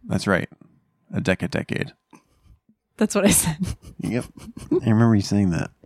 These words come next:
Speaker 2: Anyway, that's not what happens in this movie. Something far worse. Um, but yeah, the car seat, lack thereof.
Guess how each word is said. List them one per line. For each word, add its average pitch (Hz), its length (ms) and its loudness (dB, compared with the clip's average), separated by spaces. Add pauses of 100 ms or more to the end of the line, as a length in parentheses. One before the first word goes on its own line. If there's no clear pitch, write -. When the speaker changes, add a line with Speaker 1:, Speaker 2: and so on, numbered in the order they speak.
(800)
Speaker 2:
Anyway, 175 580 0 (640)
that's 202 160 0
not 214 120 2
what 233 80 0
happens 170 340 2
in 170 60 -2
this 170 180 -4
movie. 165 260 -2
Something 185 300 -4
far 196 260 0
worse. 160 420 -6 (360)
Um, 180 600 -2 (280)
but - 140 0
yeah, - 280 -4
the 202 200 0
car 220 200 0
seat, 180 440 -2 (320)
lack 170 280 -2
thereof. 156 560 -2